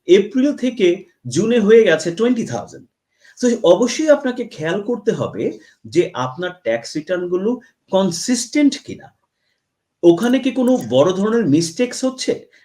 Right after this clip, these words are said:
না, নাকি genuinely আপনার বিজনেস কমেছে। So we have to be very careful, even the accountant has to be very careful that why that return all of a sudden look different। তাহলে প্রথমত ইনপুট ভিএটি ট্যাক্স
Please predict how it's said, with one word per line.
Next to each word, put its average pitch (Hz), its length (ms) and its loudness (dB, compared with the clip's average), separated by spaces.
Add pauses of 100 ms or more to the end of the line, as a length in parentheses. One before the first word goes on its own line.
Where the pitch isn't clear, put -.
(100)
না, 170 280 0 (280)
নাকি 208 440 -6 (240)
genuinely 226 880 4
আপনার 131 260 -6
বিজনেস 101 400 -10
কমেছে। 90 520 -14 (320)
So 190 100 2
we 196 120 4
have 240 220 -2
to 302 80 -2
be 285 140 2
very 202 340 0
careful, 95 420 -6 (640)
even 240 180 2
the 214 200 4
accountant 254 400 0
has 165 160 -4
to 135 60 -2
be 107 100 -6
very 95 340 -4
careful 90 400 -6 (280)
that - 100 0 (100)
why 151 300 0
that 254 240 0 (100)
return 131 520 -2
all 147 300 0
of 165 120 -10
a 160 60 -6
sudden 135 680 -6
look 135 120 -2
different। - 520 -12 (680)
তাহলে 240 220 4
প্রথমত 233 460 0
ইনপুট 196 400 -2
ভিএটি 208 360 -4
ট্যাক্স - 520 -6